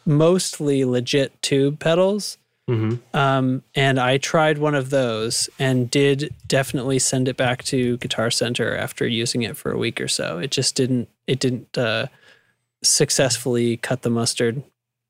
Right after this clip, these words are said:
Speaker 1: <laughs>
Speaker 2: Yeah,
Speaker 1: Or
Speaker 2: I
Speaker 1: cut too
Speaker 2: remember
Speaker 1: much
Speaker 2: that.
Speaker 1: mustard.
Speaker 2: Yeah.
Speaker 1: I don't really know. <laughs>
Speaker 2: I remember that.
Speaker 1: Yeah.
Speaker 2: Um, Oh,
Speaker 1: I,
Speaker 2: I
Speaker 1: but
Speaker 2: had
Speaker 1: that
Speaker 2: a
Speaker 1: doesn't count
Speaker 2: fu-
Speaker 1: as extremely popular, so.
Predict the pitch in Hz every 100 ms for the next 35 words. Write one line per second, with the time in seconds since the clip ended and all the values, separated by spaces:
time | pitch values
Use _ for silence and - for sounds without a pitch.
0 | - - - - - - - 156 - -
1 | _ _ _ _ _ _ _ _ _ -
2 | - - - - - - - 226 247 233
3 | 131 160 185 180 156 - 214 107 - 208
4 | 196 - 208 170 170 160 165 156 143 135
5 | 131 139 - - - _ - 175 - -
6 | - - _ _ - - - - 123 123
7 | 127 104 90 87 110 - - 104 - 139
8 | - - _ _ _ 135 113 107 107 101
9 | 104 104 - - - _ _ _ _ -
10 | 185 175 127 165 165 196 214 220 190 214
11 | 208 185 170 - 185 170 156 151 156 147
12 | 117 113 127 131 120